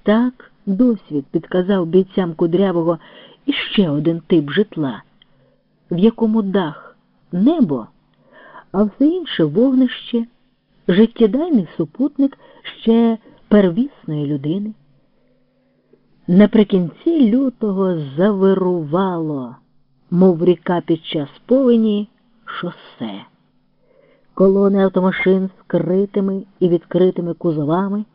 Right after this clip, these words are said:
повні солдатів і награбованого у населення майна, одинокі і по кілька легкові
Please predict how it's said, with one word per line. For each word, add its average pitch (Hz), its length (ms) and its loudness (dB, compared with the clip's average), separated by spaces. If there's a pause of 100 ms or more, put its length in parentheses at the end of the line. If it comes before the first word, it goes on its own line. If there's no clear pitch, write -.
(460)
повні 214 480 4 (100)
солдатів 190 720 -2 (340)
і 202 100 6
награбованого 180 1000 2
у 185 120 -2
населення 165 500 -2
майна, 151 540 -4 (800)
одинокі 220 800 4 (360)
і 240 280 4
по 185 140 4
кілька 185 600 0 (140)
легкові 185 580 2